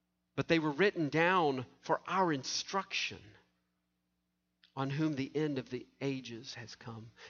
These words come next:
The end of the ages being we live on this side of the cross.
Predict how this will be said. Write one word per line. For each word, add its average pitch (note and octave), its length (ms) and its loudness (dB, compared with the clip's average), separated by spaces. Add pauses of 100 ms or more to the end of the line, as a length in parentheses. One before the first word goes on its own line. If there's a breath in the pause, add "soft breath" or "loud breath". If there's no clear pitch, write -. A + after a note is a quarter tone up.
The D#3 140 8
end E3+ 80 8
of D#3+ 80 2
the D#3+ 140 8
ages D3+ 300 6
being D3+ 320 4
we D3+ 140 2
live D#3 160 6
on C#3 160 4
this D#3+ 160 2
side D#3+ 300 6
of C3 100 -6
the - 60 -6
cross. - 680 2